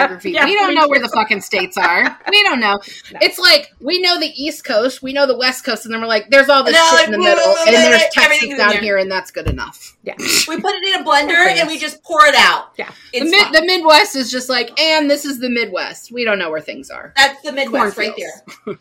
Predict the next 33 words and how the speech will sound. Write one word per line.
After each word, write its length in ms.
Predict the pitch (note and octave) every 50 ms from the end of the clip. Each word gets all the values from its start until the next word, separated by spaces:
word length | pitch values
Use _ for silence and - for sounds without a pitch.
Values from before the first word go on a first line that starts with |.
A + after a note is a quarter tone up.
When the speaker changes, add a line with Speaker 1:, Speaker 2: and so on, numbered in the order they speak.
| - -
Speaker 2:
I 100 | A#3 C4+
know 140 | C#4 C#4 D#4+
Wyoming 560 | C#4 F4+ C4+ B3+ B3 B3 B3 B3+ B3+ C4 B3
is 180 | A#3+ A3+ F#3+ G#3+
a 60 | -
square 680 | G4+ - - - G#3 G#3+ G#3 G#3 G#3 G#3+ G#3+ G#3 -
somewhere 440 | - - B3 G3 G#3 G3+ G3+ G3 F#3+
over 180 | F#3 F#3 G3 F#3
there. 540 | F3 E3+ E3+ E3+ E3+ F3 E3+ F3 F3 - _ _
Like, 300 | F#3 D#3 - D3+ D#3+ -
it's 220 | F3 - - _
Speaker 1:
We 120 | B3 G4 D4+
Speaker 2:
fine. 60 | D4+
Speaker 1:
know 180 | D#4 D4+ - D#4+
that 140 | E4 E4 E4
the 80 | D4+ C#4+
North 320 | C#4 C4+ C4+ C4+ C4+ -
and 120 | D#4+ E4 -
South 240 | F#4 C#4 C4+ C4+ -
Dakotas 540 | B3 A#3+ - - B3 B3 B3 A#3+ A#3 A3+ G#3+
are 120 | A3 A3 G#3+
North 360 | G#3+ G#3+ G#3+ A3 A3 A3 -
and 140 | G3 G3 F#3+
South, 320 | - G#3+ G#3 G#3 G#3 G#3 -
but 60 | A3
we 80 | C4 C#4
don't 180 | A#3 G3 -
fucking 320 | _ F#3+ E3+ - - D#3 D3+
know 120 | D3 D3
where 120 | D3 C#3+ C#3+
they 160 | C3 C#3 C#3
are. 540 | D3+ F#3+ A3+ A#3+ A#3+ A#3 A#3 A#3 A3+ - G#3+ -
Speaker 2:
Oh, 220 | B3 G#3+ F#3+ F#3+